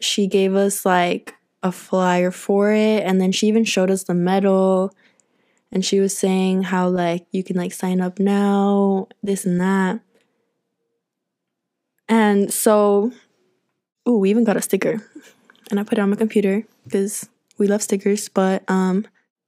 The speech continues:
I was, I was getting, I was being convinced to run it because April, it's not that close and it's not that far. And I feel like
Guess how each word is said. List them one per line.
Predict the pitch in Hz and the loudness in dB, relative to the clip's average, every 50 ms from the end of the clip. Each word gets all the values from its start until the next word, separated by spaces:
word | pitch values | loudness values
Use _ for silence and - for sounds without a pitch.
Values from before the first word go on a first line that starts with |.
| _ _ _ _ _ _ | _ _ _ _ _ _
I | 208 220 | 0 2
was, | 254 302 320 320 285 - - | 4 4 2 2 0 -2 0
I | - 247 | 2 2
was | 277 285 269 240 | 4 4 2 4
getting, | 226 262 247 262 269 269 254 220 220 - _ _ - | 4 4 2 4 2 2 2 0 -2 -6 _ _ 0
I | 254 | 2
was | 311 311 262 - - - - _ _ _ _ _ _ _ _ _ _ _ _ _ 233 | 2 2 0 -4 -10 -12 -16 _ _ _ _ _ _ _ _ _ _ _ _ _ -2
being | 220 262 254 262 247 | 0 2 2 2 2
convinced | - 247 233 214 202 190 214 190 180 170 196 202 - - - - - - - - _ _ _ - | 2 2 2 2 2 2 0 0 0 0 -2 -4 -4 -6 -8 -10 -12 -16 -18 -20 _ _ _ -2
to | - 220 | 0 2
run | 196 190 190 185 180 | 2 2 2 2 0
it | 175 175 185 | 0 -2 -2
because | 202 208 - - 208 202 202 190 - - | -2 -2 0 2 2 2 2 0 -2 -2
April, | - 214 226 247 247 - 302 302 302 311 320 320 _ _ _ _ _ _ _ _ _ _ _ _ _ _ _ _ _ _ | 2 2 2 2 2 2 2 2 2 2 0 -4 _ _ _ _ _ _ _ _ _ _ _ _ _ _ _ _ _ _
it's | 220 240 247 - - - | -2 0 0 -2 -2 2
not | 220 214 220 220 214 214 226 254 302 311 - - - _ _ _ _ _ _ _ _ _ _ _ _ _ _ _ | 2 4 4 4 4 4 4 2 2 0 -2 -6 -10 _ _ _ _ _ _ _ _ _ _ _ _ _ _ _
that | - 220 214 - - - | 0 0 2 2 -2 -4
close | - - 214 208 220 269 262 - | -2 2 2 4 4 2 2 0
and | - 208 208 | 0 2 2
it's | 202 190 - - | 2 0 0 2
not | 202 202 208 208 - 185 - | 2 4 4 2 0 0 -2
that | 208 180 185 - | 0 0 0 -2
far. | - - 196 190 185 175 170 - - - - | -2 0 2 2 4 2 2 0 -4 -4 -4
And | - 196 190 | -2 0 0
I | 190 196 | 0 0
feel | - - 233 233 | 2 2 2 4
like | 220 226 220 208 185 - - - - | 4 4 2 2 2 0 -4 -8 -18